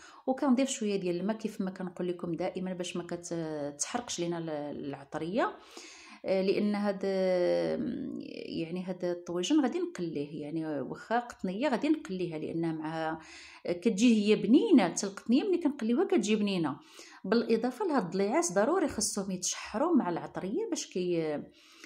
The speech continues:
كيشربوا لنا هذيك العطريه. كنخليها هكا فوق النار كتشحر،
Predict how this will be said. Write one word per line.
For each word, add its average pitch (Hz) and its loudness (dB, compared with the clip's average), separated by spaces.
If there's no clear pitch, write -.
كيشربوا 208 -2
لنا 190 -2
هذيك 180 -4
العطريه. 160 -4
كنخليها 330 4
هكا 247 -2
فوق - -8
النار 180 -2
كتشحر، - -4